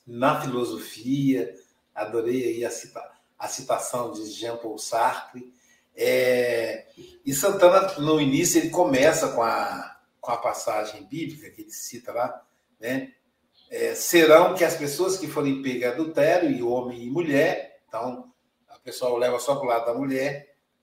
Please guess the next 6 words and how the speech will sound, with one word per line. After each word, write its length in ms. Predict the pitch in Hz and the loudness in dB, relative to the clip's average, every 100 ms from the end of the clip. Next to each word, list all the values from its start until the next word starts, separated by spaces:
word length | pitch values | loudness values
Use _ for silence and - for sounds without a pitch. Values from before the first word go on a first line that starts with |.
| _ _ _ | _ _ _
"serão 340 | - 147 156 170 | -4 0 2 4
levadas 500 | 160 147 143 139 135 | 6 8 6 4 0
à 80 | - | 0
praça 380 | 131 127 - 107 - | 0 -2 -2 -6 -4
pública, 840 | 170 - - - - 175 - - | -4 -2 -4 -10 -4 -4 -4 0
para 240 | - 185 | 2 4